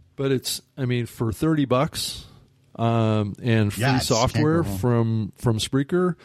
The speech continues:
Speaker 1: and you're able to do live shows. Um, you're able to record right into the, the, the device that you have in your pocket right now. There, I mean,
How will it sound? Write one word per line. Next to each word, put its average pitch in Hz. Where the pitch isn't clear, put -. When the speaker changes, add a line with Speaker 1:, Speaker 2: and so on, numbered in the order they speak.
Speaker 1:
and 113
you're 131
able 127
to 120
do 120
live 98
shows. 139
Um, 104
you're 107
able 107
to 107
record 120
right 110
into 113
the, 104
the, 110
the 110
device 107
that 87
you 110
have 120
in 127
your 107
pocket -
right 107
now. 113
There, 110
I 107
mean, 98